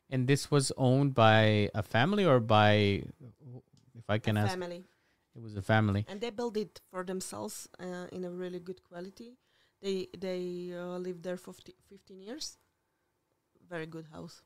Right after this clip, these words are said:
Speaker 2: You should come visit.
Speaker 1: I'll thank you for the invitation. If you invite me, for sure. When you look at my decorations here, what's something that sticks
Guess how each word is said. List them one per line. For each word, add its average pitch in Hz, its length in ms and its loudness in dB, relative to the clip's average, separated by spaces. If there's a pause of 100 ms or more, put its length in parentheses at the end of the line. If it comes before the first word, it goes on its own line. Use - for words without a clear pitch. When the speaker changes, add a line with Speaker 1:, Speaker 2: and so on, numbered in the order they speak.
(140)
Speaker 2:
You - 80 -20
should 190 260 -20
come 170 180 -12
visit. 175 300 -16 (720)
Speaker 1:
I'll 104 140 -8
thank 120 300 -4
you 139 80 -4
for 117 100 -2
the 107 120 2
invitation. 117 560 2
If 104 180 2
you 120 100 4
invite 113 320 4
me, 135 140 2
for - 160 -4
sure. 151 320 0 (720)
When 127 260 -2
you 131 100 4
look 143 240 2
at 156 280 0 (420)
my 131 240 0
decorations 123 720 0
here, 110 300 -2 (2000)
what's 156 260 -2
something 135 680 -4
that 101 180 -2
sticks - 440 -14